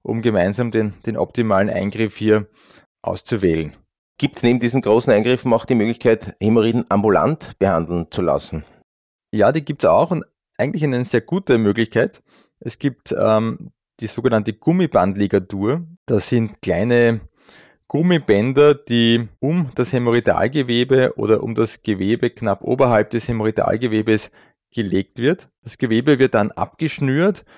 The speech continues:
Speaker 1: und fällt nach einigen Tagen ab. Es ist eigentlich ein eher schmerzarmer Eingriff, wenn man das Gummiband nicht zu tief setzt, hat aber sehr gute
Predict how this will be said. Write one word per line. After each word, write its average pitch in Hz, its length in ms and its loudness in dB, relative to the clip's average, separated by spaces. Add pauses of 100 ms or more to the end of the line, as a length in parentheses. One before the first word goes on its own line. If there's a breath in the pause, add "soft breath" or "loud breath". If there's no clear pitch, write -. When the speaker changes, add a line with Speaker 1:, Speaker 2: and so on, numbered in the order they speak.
(420 soft breath)
Speaker 1:
und 123 260 -2
fällt 107 240 0
nach 139 120 0
einigen 127 380 -4
Tagen 113 380 -6
ab. - 360 -12 (300)
Es - 120 -14
ist 117 200 -10
eigentlich 135 500 -2
ein 117 220 -2 (380)
eher 101 260 -4
schmerzarmer 120 1120 0 (120)
Eingriff, 113 720 -4 (400)
wenn 110 160 -2
man 123 100 -2
das 117 160 -4
Gummiband 127 600 0
nicht 120 280 -6
zu 117 120 -4
tief 113 300 -12
setzt, - 420 -2 (420 soft breath)
hat 135 240 -4
aber 160 180 4
sehr 151 200 2
gute 143 640 2